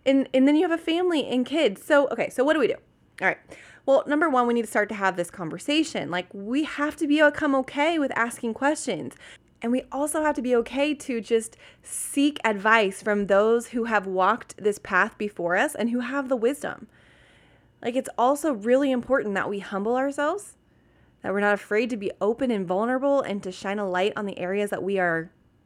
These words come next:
deficient in. We have to be women of action, though. Like, without investing in yourself, your education, and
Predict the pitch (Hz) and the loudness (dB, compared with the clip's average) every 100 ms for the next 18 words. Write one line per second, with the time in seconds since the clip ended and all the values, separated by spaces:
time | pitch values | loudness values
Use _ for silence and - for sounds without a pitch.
0 | _ 190 196 196 220 226 165 - - - | _ -2 -2 -2 -4 -6 -6 -8 -14 -20
1 | - - 175 156 - - _ _ _ _ | -20 -10 -8 -6 -10 -18 _ _ _ _
2 | _ _ _ 214 226 214 208 226 254 226 | _ _ _ -4 -4 0 0 0 -4 -6
3 | 214 196 - _ - 208 196 180 - - | -4 -6 -10 _ -2 0 0 -2 -6 -2
4 | 202 240 240 - 180 170 151 - 190 185 | 2 2 -2 -8 -6 -4 -4 -4 -4 -4
5 | 208 240 262 220 185 175 190 233 - 269 | 0 2 2 0 -2 0 0 -2 -4 -2
6 | 233 190 180 - 185 175 175 - - - | -2 -4 -6 0 2 2 -2 -6 -6 -8
7 | - 285 277 277 247 196 | -2 2 2 0 -2 -2